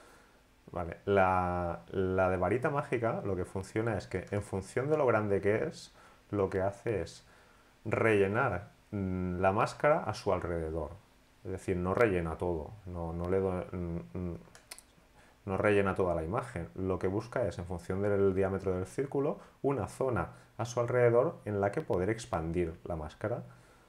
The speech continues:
De manera que si, por ejemplo, yo me pongo aquí y le doy así, fíjate, él se ha expandido hacia el lado un poco, hacia arriba otro poco, hacia la derecha otro poco y hacia abajo, a ver, venga,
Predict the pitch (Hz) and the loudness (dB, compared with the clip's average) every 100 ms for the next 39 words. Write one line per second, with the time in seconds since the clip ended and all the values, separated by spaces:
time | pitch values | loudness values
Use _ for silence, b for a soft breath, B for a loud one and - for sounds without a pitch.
0 | B _ _ - 92 95 104 87 - 85 | B _ _ -10 -4 0 0 -2 -6 -4
1 | 87 - 117 101 85 80 87 87 95 95 | -4 -2 -4 -2 -2 -2 -2 -2 -2 -2
2 | - 156 - 85 82 101 117 127 - 170 | -2 -6 -4 -6 -4 -2 -2 -4 -4 -4
3 | 220 - - - 101 87 85 85 B B | -6 -14 -20 -10 -8 -6 -6 -8 B B
4 | B B - 95 - - - 113 120 - | B B 0 0 -2 -10 0 0 2 2
5 | 110 110 110 87 85 - 82 87 92 107 | 2 4 4 4 2 -2 0 2 2 0
6 | 135 143 135 - 85 90 87 87 90 107 | -2 -2 -2 -2 -4 -2 0 -2 -4 -4
7 | 131 131 - 85 85 87 117 127 139 135 | -4 -4 -4 -2 -2 -2 -4 -4 -2 -2
8 | 139 98 - 101 98 131 - 131 - B | 2 2 2 2 4 2 2 0 -2 B
9 | B B B B B _ _ - - - | B B B B B _ _ -16 -16 -16
10 | _ _ - - | _ _ -18 -18